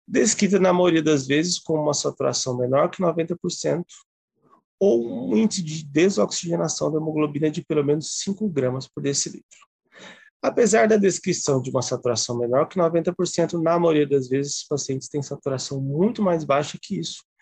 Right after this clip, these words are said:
chegando a setenta a sessenta por cento em grande parte dos casos. Essa hipoxemia tem efeitos colaterais além do visual, que estão associados com disfunção renal, uma gota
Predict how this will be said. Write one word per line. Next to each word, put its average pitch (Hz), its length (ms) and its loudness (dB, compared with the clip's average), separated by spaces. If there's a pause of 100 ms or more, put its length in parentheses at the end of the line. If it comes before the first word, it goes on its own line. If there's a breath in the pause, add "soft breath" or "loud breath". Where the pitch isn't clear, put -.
(240 soft breath)
chegando 160 380 2
a 156 60 2
setenta 156 520 -2
a 165 40 -4
sessenta 156 420 -6
por 151 160 -6
cento 151 260 -2
em 151 80 -2
grande 151 320 0
parte 135 320 -2
dos 175 180 -4
casos. - 540 -8 (760 loud breath)
Essa 220 240 2
hipoxemia 160 880 -2
tem 180 340 0 (240)
efeitos 165 400 0
colaterais 160 880 0
além 170 400 0
do 190 200 0
visual, 180 600 0 (680)
que - 120 -4
estão 196 240 4
associados 143 560 2
com 113 180 -8
disfunção - 540 0
renal, 190 540 2 (380)
uma 165 220 0
gota 147 640 2